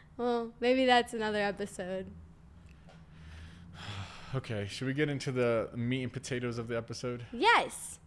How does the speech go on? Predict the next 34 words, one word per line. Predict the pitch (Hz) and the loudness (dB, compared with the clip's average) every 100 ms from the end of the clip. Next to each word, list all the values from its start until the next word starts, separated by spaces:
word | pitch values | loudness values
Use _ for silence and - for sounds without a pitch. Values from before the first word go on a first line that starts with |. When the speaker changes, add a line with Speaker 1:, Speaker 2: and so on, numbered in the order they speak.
| - - | -20 -20
Speaker 1:
So | - - 277 | -8 2 6
like | 277 294 | 6 6
we | 339 | 4
said, | 339 - 330 208 | 0 4 6 4
today | - 262 269 | 2 2 2
we | 269 262 | 2 2
are | |
gonna | 254 269 262 | 2 0 0
talk | - 262 269 - | 2 2 2 -2
about | 226 226 226 226 | 2 2 2 -2
long | 208 220 226 240 | -2 0 4 4
distance | 247 - 202 - | 2 0 0 0
relationships | 233 220 247 240 208 - 175 - - - - - - - | 0 0 0 -2 -4 -4 -6 -6 -10 -12 -16 -18 -18 -2
and | 240 226 214 214 - | 0 2 2 0 4
our | 294 320 | 6 6
experiences, | - - 311 302 294 294 294 285 269 262 262 262 226 | 4 -2 0 2 2 2 2 2 4 6 6 4 2
and | 214 208 202 208 - - - - - - - - - - - - | 0 0 -4 -6 -10 -20 -20 -20 -20 -20 -20 -20 -20 -20 -14 -6
I | 247 | -2
guess | 269 311 - | 0 0 0
maybe | 294 269 254 | 0 2 0
give | 269 | -2
you | 262 | -2
guys | 269 269 | 0 -2
some | - 247 | -2 -4
tips | - 370 - | -2 -4 -2
on | 240 226 226 | -2 0 0
what | 208 - 226 - | -2 -2 -2 -2
we | 285 | -4
did | 320 226 214 | -2 -2 -2
to | - 226 | -4 -4
make | 233 | -2
it | 233 240 | -2 -4
work. | 392 - - - - - - - - - - - - - - - - - - - | -4 -8 -12 -20 -20 -20 -20 -20 -20 -20 -20 -20 -20 -20 -20 -20 -20 -20 -20 -14
Yeah? | - 214 | -6 -2